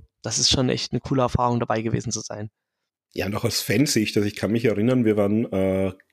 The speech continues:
Speaker 2: Sixteen Carat zweitausendzehn waren wir das erste
Speaker 1: Mhm.
Speaker 2: Mal, äh, in Oberhausen
Speaker 1: Ja.
Speaker 2: und da war,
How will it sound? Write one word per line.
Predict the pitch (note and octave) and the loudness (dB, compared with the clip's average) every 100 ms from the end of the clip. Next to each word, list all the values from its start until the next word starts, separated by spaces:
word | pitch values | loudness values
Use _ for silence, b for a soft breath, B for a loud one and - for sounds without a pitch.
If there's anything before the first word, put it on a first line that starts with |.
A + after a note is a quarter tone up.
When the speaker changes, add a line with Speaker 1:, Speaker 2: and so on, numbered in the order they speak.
| _ - - | _ -20 -12
Speaker 2:
Sixteen | - - - A#2+ | -8 -4 -2 0
Carat | A2 A2+ A2+ | 2 2 2
zweitausendzehn | - G2 G2+ A#2+ - - F2 G#2+ G2+ E2+ | 0 0 0 -2 -4 -2 0 2 0 -2
waren | D#2+ E2 | -4 -4
wir | E2+ | -6
das | F#2+ | -6
erste | - E2 C#3+ C#3 | -6 -2 2 2
Speaker 1:
Mhm. | |
Speaker 2:
Mal, | E2 F#2 G#2+ A#2 | 2 2 2 0
äh, | F#2+ | 0
in | G2 | 0
Oberhausen | F2+ F#2+ A2 F#2+ C3 B2+ B B B B | 0 0 2 2 0 -2 B B B B
Speaker 1:
Ja. | C#3 | -2
Speaker 2:
und | A#2 G#2+ - - | 2 2 0 -2
da | F#2 F#2 | -2 -2
war, | F2 D#2+ G#2+ B2 - | -2 2 2 2 -4